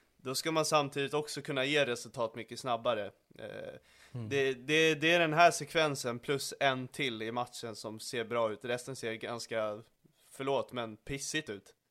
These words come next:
Speaker 2: Nej,
Speaker 1: Eh.
Speaker 2: jag behöver inte be om ursäkt, för det stämmer ju. Alltså,
Speaker 1: Ja.
Speaker 2: så är det ju. Eh, sen ska vi absolut inte ta någonting från Västerås. Det ska vi ha i bakhuvudet. Men jag håller med dig. Man måste vara bättre än vad man är i det, i, eh, i dagsläget.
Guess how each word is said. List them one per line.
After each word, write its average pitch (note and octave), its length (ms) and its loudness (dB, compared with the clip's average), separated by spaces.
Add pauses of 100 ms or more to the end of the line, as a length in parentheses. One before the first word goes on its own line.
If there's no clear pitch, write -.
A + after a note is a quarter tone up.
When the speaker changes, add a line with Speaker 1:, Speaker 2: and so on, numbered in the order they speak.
(1040)
Speaker 2:
Nej, - 180 -8
Speaker 1:
Eh. A#2 60 -8
Speaker 2:
jag A2 80 -4 (100)
behöver C3+ 180 2
inte D#3 140 -2
be B2+ 100 4
om B2 60 4
ursäkt, B2 320 0
för A#2 80 -2
det C#3 100 2
stämmer C#3+ 280 2
ju. G2+ 80 -6 (220)
Alltså, A#2+ 180 2
Speaker 1:
Ja. B2 220 2
Speaker 2:
så - 180 -2
är E3+ 120 4
det E3 60 0
ju. A2 120 -2 (500)
Eh, A#2+ 240 8
sen C3 200 -2
ska D#3+ 120 0
vi D3+ 60 12
absolut D3 360 2
inte C3 160 0
ta A#2+ 120 -2
någonting A2 300 -2
från A2 140 -4
Västerås. A2+ 600 -2 (160)
Det B2 220 -4
ska A#2 140 -2
vi A2 60 2
ha A2 80 4
i - 20 4
bakhuvudet. A2 680 -2
Men A#2 380 -2
jag C3 220 2
håller C#3+ 180 4
med D#3 180 4
dig. G#2+ 120 0
Man A#2+ 220 0
måste C3 260 0
vara D#3+ 120 6
bättre B2+ 380 2
än A2+ 80 2
vad A2 100 0
man A2 140 -2
är B2+ 220 2 (100)
i A2+ 60 -2
det, A2 280 0
i, A2 500 -4
eh, G#2 60 -4 (1300)
i C3+ 120 0
dagsläget. C#3 640 8